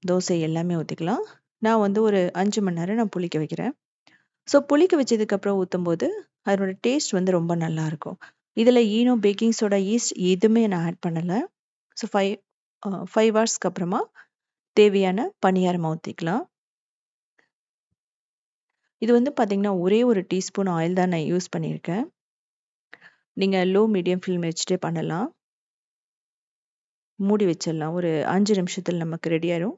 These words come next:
சட்னி. சட்னிக்கு வந்து பாத்தீங்க அப்படின்னா, தேங்காய், பச்சை மிளகாய், கறிவேப்பிலை, உப்பு, பொட்டுக்கடலை, புளி போட்டுக்கலாம். So, இதுக்கப்புறமா இஞ்சி, இதெல்லாம் ரொம்ப முக்கியம். இதை போட்டு நல்லா தண்ணி ஊத்தி அரைச்சு எடுத்துக்கலாம்.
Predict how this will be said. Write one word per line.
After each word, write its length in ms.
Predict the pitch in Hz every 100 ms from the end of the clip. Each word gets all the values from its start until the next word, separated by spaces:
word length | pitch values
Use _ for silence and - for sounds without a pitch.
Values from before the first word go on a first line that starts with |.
| _
சட்னி. 400 | - 185 - 185 220
சட்னிக்கு 400 | - 254 392 359
வந்து 140 | 240 220
பாத்தீங்க 300 | 180 185 185
அப்படின்னா, 280 | 170 175 214
தேங்காய், 460 | - 190 196 208 311 - _ _ _ -
பச்சை 200 | 196 233
மிளகாய், 340 | 214 214 277 381
கறிவேப்பிலை, 600 | 214 190 196 202 214 220
உப்பு, 440 | 190 180 - 302
பொட்டுக்கடலை, 680 | - 180 185 185 175 180 240 415 _
புளி 200 | - 208
போட்டுக்கலாம். 540 | 202 165 151 175 220 370 _ _ _ _ _ _ _ _ _ _ _ _
So, 100 | -
இதுக்கப்புறமா 480 | 233 202 190 196 208
இஞ்சி, 420 | 180 196 190 190 208 311 _ _ _ _ _
இதெல்லாம் 320 | 208 190 185 185
ரொம்ப 220 | 170 180
முக்கியம். 380 | 180 165 208 339 - _ -
இதை 120 | 196
போட்டு 340 | 190 190 185 339
நல்லா 260 | 220 196
தண்ணி 300 | 202 190 196 196
ஊத்தி 200 | 185 196
அரைச்சு 280 | 180 180 180
எடுத்துக்கலாம். 520 | 170 - 170 185